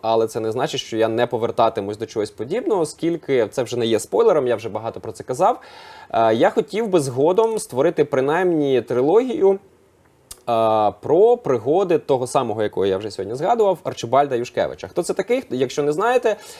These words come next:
якщо не читали мої романи, це, м, алієніст, так колись називали психологів, один з найкращих друзів Якова Ровніра, який, в принципі, допомагає йому розкривати злочини з точки зору психології.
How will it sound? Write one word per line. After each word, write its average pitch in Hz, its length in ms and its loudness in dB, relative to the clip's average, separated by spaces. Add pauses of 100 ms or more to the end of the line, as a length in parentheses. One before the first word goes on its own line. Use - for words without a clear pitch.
(140)
якщо 135 200 -2
не 143 80 0
читали 147 320 2
мої 135 160 2
романи, 208 400 0
це, 202 600 2
м, 131 280 0
алієніст, 175 680 2
так 120 140 0
колись 120 200 -2
називали 110 340 0
психологів, 120 560 0 (400)
один 196 260 4
з - 20 2
найкращих 190 540 2
друзів 143 400 2
Якова 147 360 4
Ровніра, 254 320 4
який, 208 220 0
в 202 40 -2
принципі, 175 380 0
допомагає 139 600 2
йому 127 260 2
розкривати 123 540 0
злочини 175 360 2
з - 40 -6
точки 175 260 -4
зору 135 200 2
психології. 135 560 0